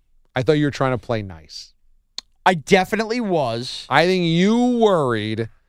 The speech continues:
Speaker 1: that he was gonna take offense to it all. And so you were trying to kinda lob some softballs at him so that he didn't get too mad. Whereas in reality, I think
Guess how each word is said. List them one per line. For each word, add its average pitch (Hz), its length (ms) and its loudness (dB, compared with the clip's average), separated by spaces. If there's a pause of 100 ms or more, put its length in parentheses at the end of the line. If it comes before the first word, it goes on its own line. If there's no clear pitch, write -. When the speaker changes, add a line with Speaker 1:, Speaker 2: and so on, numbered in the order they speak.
(200)
Speaker 1:
that 131 140 0
he 202 300 2
was 196 180 2
gonna 165 180 2
take 160 260 2
offense 151 640 0
to 95 280 -8
it 90 80 -6
all. 82 340 -16 (520)
And 135 140 -2
so 151 160 2
you 143 340 0
were 185 200 2
trying 165 320 2
to 160 80 0
kinda 147 300 2
lob 139 540 2
some 123 200 -8
softballs 131 760 0
at 120 180 2
him 117 120 -4
so 123 100 -4
that 117 80 -2
he 120 80 -4
didn't 139 220 -2
get 139 160 -2
too 131 180 -4
mad. 120 420 0 (280)
Whereas 151 440 0
in 214 220 2
reality, 151 800 2 (140)
I 156 180 4
think 151 500 -2